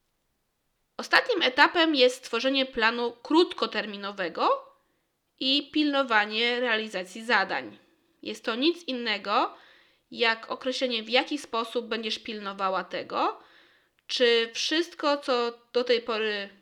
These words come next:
określiłaś, zostało zrealizowane, na jakim etapie jesteś, czy przypadkiem nie należy czegoś zmienić w twoim planie. Jeżeli masz jeszcze jakieś pytania, to zapraszam cię serdecznie do kontaktu przez mój fanpage na Facebooku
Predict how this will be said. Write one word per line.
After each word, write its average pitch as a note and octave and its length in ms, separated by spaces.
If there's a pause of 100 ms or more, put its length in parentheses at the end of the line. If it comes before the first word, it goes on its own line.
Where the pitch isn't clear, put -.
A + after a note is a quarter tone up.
(360)
określiłaś, G#3 920 (540)
zostało G3+ 440
zrealizowane, C4 800 (200)
na G#3+ 180
jakim C#4 220
etapie C4+ 420
jesteś, C4 560 (680)
czy A3+ 120
przypadkiem A3 560
nie G#3+ 80
należy G#3 360
czegoś G3+ 320
zmienić G3 380
w - 120
twoim F3+ 340
planie. D#3 360 (2000)
Jeżeli D#4 220 (100)
masz F#4+ 180
jeszcze F4 240
jakieś C#4 260
pytania, G#3+ 560 (300)
to A3+ 220
zapraszam C#4 500
cię C4 100
serdecznie B3+ 540
do A#3+ 120
kontaktu A3+ 520
przez A3+ 220
mój G#3 160
fanpage G#3+ 640
na G#3+ 100
Facebooku G3+ 680